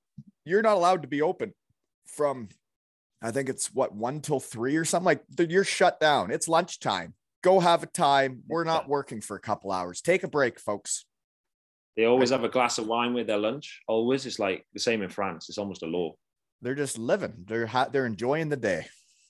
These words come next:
Speaker 2: Yeah, we're doing it wrong.
Speaker 1: And f-, well, I'm not. I, I find that food and my shed bring people together. I love cooking food because I find it brings people together when you can make a really good meal.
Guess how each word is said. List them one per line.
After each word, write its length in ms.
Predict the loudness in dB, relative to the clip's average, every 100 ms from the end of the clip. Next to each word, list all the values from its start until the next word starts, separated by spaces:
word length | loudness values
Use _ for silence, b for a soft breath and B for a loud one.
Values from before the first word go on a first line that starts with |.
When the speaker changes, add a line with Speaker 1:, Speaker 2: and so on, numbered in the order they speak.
| _ _
Speaker 2:
Yeah, 200 | -10 -6
we're 100 | -6
doing 240 | -4 -4
it 100 | -6
wrong. 280 | -6 -8 -10 _ _ -10 2
Speaker 1:
And 200 | 2 2
f-, 100 | 2
well, 300 | 6 6 6
I'm 220 | 4 6
not. 300 | 6 6 6
I, 220 | 4 2 4
I 120 | 2
find 360 | 4 4 2 0
that 280 | 0 0 -4 _
food 560 | -12 -4 -2 0 -2 -6 -12 _ _ _ -4
and 120 | -2
my 120 | 0
shed 360 | -2 2 2 2
bring 200 | 0 -4
people 320 | -4 -6 -4
together. 500 | -8 -2 0 0 -2 -10 b b -4
I 100 | 0
love 260 | 2 0 2
cooking 300 | -2 -2 -10
food 340 | -4 -2 -2
because 300 | -2 -4 -2
I 120 | -2
find 300 | 0 -2 -2
it 80 | -4
brings 240 | -8 -8
people 280 | -8 -8 -6
together 280 | -4 0 0
when 120 | -2
you 60 | -8
can 120 | -8
make 220 | -8 -8
a 40 | -8
really 180 | -8 -8
good 160 | -8
meal. 240 | -6 -8